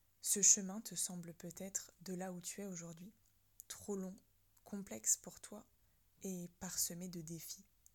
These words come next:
Eh bien, je t'assure aujourd'hui qu'à partir du moment où tu décides d'y aller sur ce chemin,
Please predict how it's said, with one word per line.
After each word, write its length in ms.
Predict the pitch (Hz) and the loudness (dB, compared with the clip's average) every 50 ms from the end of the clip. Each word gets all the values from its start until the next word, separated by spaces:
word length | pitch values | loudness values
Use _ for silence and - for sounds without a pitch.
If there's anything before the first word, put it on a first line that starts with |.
| - - - - - - - - _ _ _ - - - - - - - - - - - - - - - - - - - - _ _ _ _ - - - | -20 -20 -20 -20 -20 -20 -20 -20 _ _ _ -20 -20 -20 -20 -18 -16 -16 -16 -16 -18 -18 -18 -20 -20 -20 -20 -20 -20 -20 -20 _ _ _ _ -20 -14 -10
Eh 80 | 190 180 | -8 -8
bien, 320 | 156 165 175 170 165 170 | -6 -6 -6 -6 -6 -6
je 140 | 156 175 196 | -8 -8 -8
t'assure 680 | 202 - 214 185 - - - - 170 160 160 - - - _ - | -8 -6 0 2 4 4 4 2 -2 -10 -12 -14 -18 -20 _ -8
aujourd'hui 520 | 214 208 202 185 180 165 180 151 147 156 - _ _ _ _ _ _ _ _ _ _ _ _ _ _ - - | -6 -6 -6 -6 -6 -8 -8 -8 -10 -12 -14 _ _ _ _ _ _ _ _ _ _ _ _ _ _ -12 -8
qu'à 140 | - 196 | -6 -6
partir 320 | 190 202 190 185 - 254 233 | -4 -6 -4 -4 -4 -4 -4
du 140 | 208 196 175 | -6 -6 -6
moment 320 | 175 170 165 165 160 - - - - - - - - - - | -6 -6 -8 -8 -10 -12 -16 -20 -20 -20 -20 -20 -18 -14 -12
où 40 | 175 | -10
tu 180 | - - - 175 | -8 -8 -8 -6
décides 520 | 151 180 185 180 - - - 233 214 190 | -4 0 2 4 6 6 6 4 2 -2
d'y 220 | 165 165 165 175 | -4 -4 -2 -2
aller 240 | 170 160 156 156 - - - - - - | -4 -4 -6 -8 -10 -14 -20 -20 -16 -10
sur 280 | - - - - - - | -8 -6 -6 -6 -4 -4
ce 140 | - - | -4 0
chemin, 380 | 156 - - - 160 156 160 160 | 4 4 4 4 2 -2 -10 -10